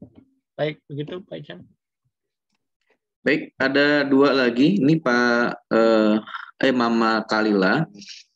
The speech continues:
Speaker 2: "Pak, anak saya I N F, I N F P, punya keinginan ke D K V. Apakah sesuai?" I N F P,
Speaker 1: Sangat
Speaker 2: Pak.
Speaker 1: ses-, I N F P itu sangat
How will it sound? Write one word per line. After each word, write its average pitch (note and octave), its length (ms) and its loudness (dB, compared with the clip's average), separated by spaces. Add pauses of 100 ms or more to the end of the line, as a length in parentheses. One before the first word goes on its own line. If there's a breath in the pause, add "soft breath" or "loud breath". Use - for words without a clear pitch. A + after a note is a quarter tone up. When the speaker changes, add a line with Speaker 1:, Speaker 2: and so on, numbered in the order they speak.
(360)
Speaker 2:
"Pak, C#3+ 160 -4
anak C3+ 240 -4
saya D3 640 0
I C3 160 2
N A#2 160 0
F, G#2+ 160 -2 (160)
I C3 240 2
N B2 240 -2
F A#2 240 -4 (160)
P, - 0 - (640)
punya A2 320 2
keinginan A2+ 480 -2
ke A2+ 80 0
D A2 80 2
K G#2+ 240 0
V. G#2+ 400 0
Apakah - 320 -6
sesuai?" F#2+ 720 0 (1120)
I - 80 6
N A#2 160 2
F E2+ 160 -2
P, F#2+ 160 0
Speaker 1:
Sangat - 80 -10
Speaker 2:
Pak. - 160 -8
Speaker 1:
ses-, - 640 -20
I E3 80 -2
N F3+ 160 0
F E3+ 160 -2
P G3+ 80 -4
itu A3 160 -4
sangat F#3 200 -8